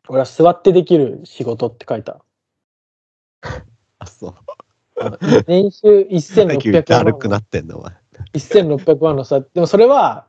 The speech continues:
Speaker 1: 結構俺も恥ずかしい、あれで、あ、俺いつもの俺の、俺が出てきて、あの、なんか、そういう夢、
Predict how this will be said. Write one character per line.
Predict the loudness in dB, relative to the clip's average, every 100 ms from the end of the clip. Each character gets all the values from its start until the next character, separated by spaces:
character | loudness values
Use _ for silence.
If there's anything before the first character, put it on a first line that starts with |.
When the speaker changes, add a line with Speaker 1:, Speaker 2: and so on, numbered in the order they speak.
| -6
Speaker 1:
結 | -2
構 | 0
俺 | 0
も | -2
恥 | -2
ず | 0
か | -2
し | 0 -2 -2
い、 | -8 _ _ _ _ _ _ _ _ _ _
あ | -6
れ | 2
で、 | 4 2 -4
あ、 | -8 -2
俺 | 0
い | 0
つ | -2
も | -2
の | -2
俺 | -4
の、 | -4 -2
俺 | 2
が | 2
出 | 0
て | -4
き | -2
て、 | 0
あ | 0
の、 | -2
な | -6
ん | -6
か、 | -8 -12 -14 _ _ _ _
そ | _ 2
う | 4
い | 4 2 -2
う | -8
夢、 | -6 -2 2 2